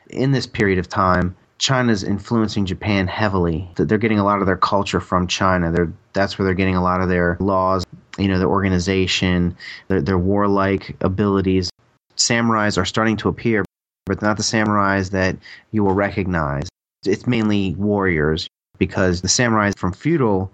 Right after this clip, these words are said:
Japan are more like your knights, these highly trained, highly sophisticated warriors,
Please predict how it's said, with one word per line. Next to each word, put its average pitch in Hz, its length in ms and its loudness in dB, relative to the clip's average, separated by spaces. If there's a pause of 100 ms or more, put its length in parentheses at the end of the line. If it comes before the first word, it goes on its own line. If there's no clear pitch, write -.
(320)
Japan 87 580 0
are 90 140 0
more 98 160 2
like 95 200 0
your 90 120 2
knights, 92 240 0
these 85 160 -2
highly 98 340 2
trained, 90 640 -2 (260)
highly 98 260 0
sophisticated 95 720 -4
warriors, 90 580 0